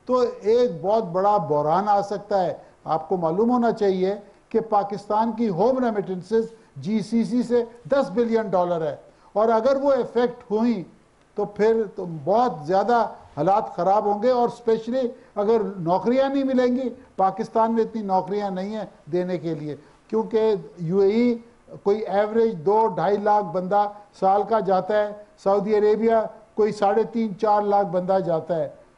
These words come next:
तो अगर ये jobs कहीं कट गई तो हमारे पास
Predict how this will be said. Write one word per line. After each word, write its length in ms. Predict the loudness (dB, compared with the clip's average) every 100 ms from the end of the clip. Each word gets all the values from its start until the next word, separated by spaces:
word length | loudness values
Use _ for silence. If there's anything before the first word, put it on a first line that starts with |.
| -2
तो 60 | 0
अगर 400 | 2 2 2 2
ये 240 | 2 2
jobs 480 | 0 0 2 0 -6 -2
कहीं 240 | 2 2 -2 -14 _ -4
कट 180 | 0 0
गई 360 | 0 0 -2 -8 -16 _ _ _ -4
तो 60 |
हमारे 520 | -4 -2 0 2 4 2
पास 420 | 2 2 2